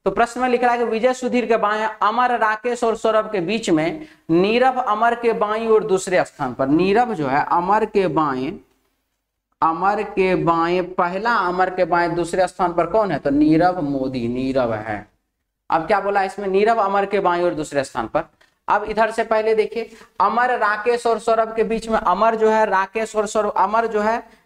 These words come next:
राकेश, यहाँ पर राकेश अगर आप दे देते हैं तो यहाँ पर आप सौरभ दे देंगे, और अगर यहाँ पर आप सौरभ देते, राकेश देते हैं तो यहाँ पर आप क्या करेंगे? सौरभ देंगे,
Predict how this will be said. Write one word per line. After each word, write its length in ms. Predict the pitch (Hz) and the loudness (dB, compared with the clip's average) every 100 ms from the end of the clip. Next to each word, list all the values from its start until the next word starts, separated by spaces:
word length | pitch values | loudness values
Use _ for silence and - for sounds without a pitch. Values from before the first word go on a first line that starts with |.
| - | -4
राकेश, 680 | 151 180 190 190 208 220 208 | 2 2 2 0 0 0 0
यहाँ 240 | 170 175 | 0 0
पर 160 | 175 180 | 2 2
राकेश 480 | 170 170 - 202 214 | 2 0 -2 -4 0
अगर 160 | 190 | 2
आप 140 | 196 196 | 2 0
दे 220 | 196 196 | 0 2
देते 240 | 202 196 | 2 0
हैं 340 | 202 214 233 - _ _ | -2 -2 -8 -16 _ _
तो 40 | 151 | 2
यहाँ 320 | 165 185 208 | 2 2 2
पर 100 | 202 | 2
आप 200 | 196 185 | 0 -2
सौरभ 400 | 190 170 165 185 | -4 -2 2 2
दे 160 | 185 190 | 0 -2
देंगे, 440 | 190 190 190 208 - _ _ _ _ _ _ _ _ _ _ _ _ _ _ _ - | 0 0 -2 -6 -12 _ _ _ _ _ _ _ _ _ _ _ _ _ _ _ -2
और 140 | 175 190 | -2 2
अगर 300 | 202 208 240 | 0 0 0
यहाँ 320 | 220 214 269 | 0 2 2
पर 100 | 269 | 2
आप 200 | 240 233 | 0 0
सौरभ 400 | 233 233 226 226 190 | -2 0 2 2 0
देते, 260 | 202 180 | -2 0
राकेश 340 | 185 190 214 208 | 0 0 -4 -6
देते 220 | 185 196 | -2 -2
हैं 100 | 196 | -2
तो 60 | |
यहाँ 220 | 180 180 190 | -2 -2 0
पर 120 | 190 | 0
आप 140 | 180 | 0
क्या 140 | - 180 | -2 -4
करेंगे? 260 | 143 139 | -4 -4
सौरभ 320 | 135 151 156 | -2 0 0
देंगे, 280 | 147 151 185 | 0 -2 -2